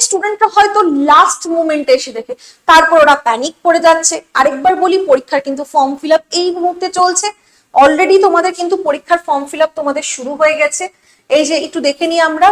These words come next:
পেপার ওয়ান এবং পেপার টু ডেট পরীক্ষার তো দেওয়াই হয়েছে, আঠারো তারিখের, অক্টোবর মাসে পরীক্ষা হবে। অনলাইন অ্যাপ্লিকেশন এই যে আট তারিখ থেকে শুরু হয়ে গেছে সেপ্টেম্বর মাসে, ষোলোই সে-, আহ, ষোলোই সেপ্টেম্বর অবধি কিন্তু এটা কন্টিনিউ চলবে। তো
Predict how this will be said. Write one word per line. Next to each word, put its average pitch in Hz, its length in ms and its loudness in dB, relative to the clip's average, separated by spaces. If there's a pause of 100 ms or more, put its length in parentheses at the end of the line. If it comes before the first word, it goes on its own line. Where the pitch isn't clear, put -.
(100)
পেপার 294 380 0
ওয়ান 302 200 2
এবং 330 320 -4
পেপার 311 280 0 (100)
টু 370 100 0 (500)
ডেট 359 200 4 (100)
পরীক্ষার 415 400 2
তো 415 40 0 (100)
দেওয়াই 339 340 4
হয়েছে, 403 260 2 (120)
আঠারো 302 300 -4
তারিখের, 349 360 0 (120)
অক্টোবর 339 400 0
মাসে 330 160 -6 (100)
পরীক্ষা 339 340 -4
হবে। 370 160 0 (460)
অনলাইন 359 400 4
অ্যাপ্লিকেশন 381 580 0
এই 359 80 -4
যে 320 140 -4
আট 311 240 2
তারিখ 359 240 -4
থেকে 370 120 -6
শুরু 330 320 -2
হয়ে 349 160 2
গেছে 349 160 -4
সেপ্টেম্বর 320 480 -2 (100)
মাসে, 349 220 -2 (760)
ষোলোই 370 540 2
সে-, - 300 -2
আহ, 277 280 6 (240)
ষোলোই 370 240 2
সেপ্টেম্বর 381 540 -2
অবধি 370 160 -4
কিন্তু 359 200 -6
এটা 381 200 -6
কন্টিনিউ 320 340 -4 (160)
চলবে। 262 320 0 (360)
তো - 60 0